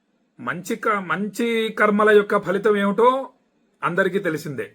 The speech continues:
ఆయురారోగ్య అష్టైశ్వర్య ప్రాప్తి మరియు మనోభీష్ట సిద్ధి,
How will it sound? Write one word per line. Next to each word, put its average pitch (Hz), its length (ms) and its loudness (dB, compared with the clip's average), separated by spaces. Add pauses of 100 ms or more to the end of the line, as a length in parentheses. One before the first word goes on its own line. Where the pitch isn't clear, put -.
(640)
ఆయురారోగ్య 170 640 2
అష్టైశ్వర్య 170 640 -2
ప్రాప్తి 170 680 0
మరియు 180 580 2 (920)
మనోభీష్ట 185 600 4
సిద్ధి, 165 540 -2